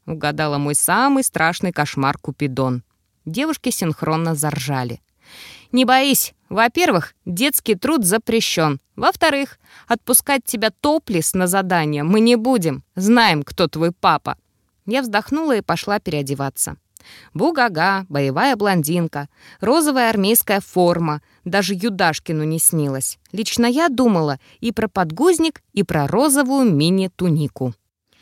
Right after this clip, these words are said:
И мы смерти еще жалуемся. У Купидонов вообще задница. Раньше сидела томная девица у окна с вышивкой, смотрела на гусаров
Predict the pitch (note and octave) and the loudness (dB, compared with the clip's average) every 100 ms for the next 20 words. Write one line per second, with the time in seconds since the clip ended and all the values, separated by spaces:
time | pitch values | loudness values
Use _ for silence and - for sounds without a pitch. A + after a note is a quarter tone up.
0 | _ - _ A3+ C#4 F4 D4+ D4+ D4+ - | _ -20 _ 4 4 4 4 4 2 -2
1 | G#3 A#3+ - F4+ C#4+ E3 C4+ G4+ D#4+ F#3+ | -4 -2 -2 0 0 0 0 0 2 2
2 | D3 - - - _ - - C4 - D#4 | 2 0 -4 -10 _ -20 -8 -4 -2 0
3 | D4+ C4 F#4+ C4 - D#3+ C4 E4 - - | 0 2 2 2 0 0 2 2 -2 0
4 | E4+ E3 - D#3 F3+ A#3 D3 C3 - - | 0 0 -4 0 2 2 0 -4 -4 -8
5 | - _ F3+ A3+ G#3 - G3+ G3+ F3 A3 | -10 _ -2 0 0 -2 -4 -4 -2 0
6 | F#3+ - A3+ G#3 F#3 E3+ F#3 D#4 - - | 0 0 0 2 0 0 -2 -2 -2 -2
7 | B3 B3 - A#3 - - G#3 A3+ G#3+ - | 0 0 0 -2 -2 -4 -4 -4 -8 -8
8 | G3 F#3+ - - - G3+ F#3 G3+ C#4+ D#4 | -10 -10 -16 -12 -2 2 2 0 0 2
9 | A3+ F#3+ D#3 D#3 - D4 D4 | 2 2 2 2 2 2 0